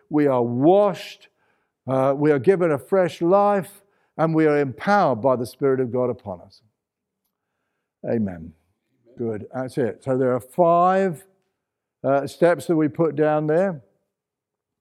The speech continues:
So where do we stand in all of this? <clears throat> Well, uh, I would, certainly when I've talked to people and counseled people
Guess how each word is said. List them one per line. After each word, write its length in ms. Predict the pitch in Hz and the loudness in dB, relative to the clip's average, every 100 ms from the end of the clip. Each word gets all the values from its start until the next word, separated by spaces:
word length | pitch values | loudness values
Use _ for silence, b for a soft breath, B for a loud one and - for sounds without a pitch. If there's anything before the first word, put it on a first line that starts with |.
| _ _ _ _ _ | _ _ _ _ _
So 160 | - | 0
where 220 | 165 175 180 | 4 4 4
do 80 | |
we 120 | 151 151 | 2 0
stand 400 | - 110 101 98 | -2 -2 -2 -6
in 80 | |
all 220 | 101 98 95 | -6 -8 -8
of 80 | |
this? 320 | 90 98 - _ _ | -10 -16 -18 _ _
<clears throat> 100 | - | -10
Well, 760 | 135 147 180 135 147 190 139 - _ _ _ _ _ _ _ _ _ _ | -6 -6 -2 2 2 2 -4 -16 _ _ _ _ _ _ _ _ _ _
uh, 320 | 135 147 156 - - | 2 2 0 -6 -2
I 180 | 165 185 | 4 4
would, 560 | 175 156 123 185 - | 4 0 -6 -16 -14
certainly 320 | 147 208 214 165 | 0 2 2 2
when 160 | 165 | 2
I've 260 | 160 151 - | 2 0 -2
talked 300 | - 170 131 | 0 0 0
to 60 | |
people 260 | 131 143 131 | -2 -2 -4
and 100 | 139 | -6
counseled 500 | 135 143 127 117 117 | -4 -6 -4 -8 -6
people 420 | 131 117 123 - | -6 -4 -6 -8